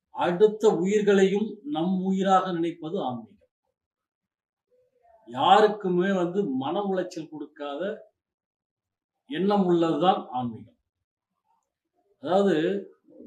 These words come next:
நம்ம மட்டும் வாழ்ந்தா போதும்னு நினைக்காம மற்றவர்களையும் வாழ வைக்க வேண்டும் என்று நினைப்பதுதான் ஆன்மீகம். அதுக்கப்புறம்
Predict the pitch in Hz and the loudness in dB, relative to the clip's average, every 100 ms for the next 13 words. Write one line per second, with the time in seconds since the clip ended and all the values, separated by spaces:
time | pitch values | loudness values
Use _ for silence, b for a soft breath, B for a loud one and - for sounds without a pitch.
0 | - _ _ _ _ _ 233 240 139 175 | -20 _ _ _ _ _ -16 -8 -4 0
1 | 190 185 190 - 247 180 170 180 180 180 | 2 2 0 2 4 6 6 6 6 4
2 | 160 165 165 175 156 143 143 170 117 143 | 2 -2 0 0 0 0 -2 -2 -4 -8
3 | - - _ _ _ _ 117 131 165 - | -12 -16 _ _ _ _ -8 -2 -2 -2
4 | 233 226 220 226 214 160 170 175 165 160 | 0 4 4 2 0 2 4 4 0 -2
5 | 160 170 175 208 - - 156 151 143 147 | -2 -2 -4 -8 -10 -14 -12 -8 -8 -8
6 | 143 135 151 202 - - 117 101 _ _ | -10 -10 -12 -14 -14 -14 -14 -18 _ _
7 | _ _ _ _ _ _ _ _ _ _ | _ _ _ _ _ _ _ _ _ _
8 | _ _ _ _ _ _ - 180 202 208 | _ _ _ _ _ _ -4 0 2 2
9 | 220 185 | 2 2